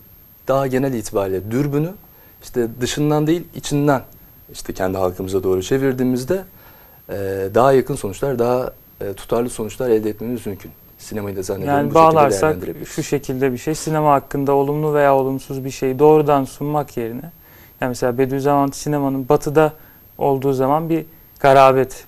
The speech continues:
Speaker 2: medeniyetin, batı medeniyetinin bir garabeti olacağını söylüyor. Ama beri tarafta hakikat namında kullanılabilecek, çünkü sadece teknikten ibaret bir durum. Hakikat namında da kullanılabilecek bir şey.
Speaker 1: Yani evet, öyle bitirebiliriz zannediyorum.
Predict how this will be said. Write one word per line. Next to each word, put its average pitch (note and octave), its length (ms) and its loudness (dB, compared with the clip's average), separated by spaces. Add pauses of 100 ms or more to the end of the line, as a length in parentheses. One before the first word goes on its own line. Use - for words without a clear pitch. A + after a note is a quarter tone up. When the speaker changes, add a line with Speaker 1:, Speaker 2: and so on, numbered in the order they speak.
Speaker 2:
medeniyetin, C3 640 -4
batı C3+ 220 -6
medeniyetinin B2+ 640 -4
bir C#3+ 80 -6
garabeti B2 520 -2
olacağını A#2+ 440 -6
söylüyor. A#2+ 480 -14 (520)
Ama D3 340 4 (420)
beri D3+ 160 4
tarafta C3 460 4
hakikat D3+ 540 2
namında C3+ 360 2
kullanılabilecek, C3+ 880 -2
çünkü C#3+ 200 -8
sadece D3 300 2
teknikten C#3+ 520 -4
ibaret A2 500 -6
bir A2 160 -10
durum. D#3+ 240 -12 (520)
Hakikat D3 480 2
namında B2 400 2
da C3+ 100 -2
kullanılabilecek C#3 880 -2
bir - 40 -20
şey. - 160 -16 (500)
Speaker 1:
Yani D#3 220 0
evet, A#2 380 4
öyle C#3 200 4
bitirebiliriz B2 520 -6
zannediyorum. G2 540 -4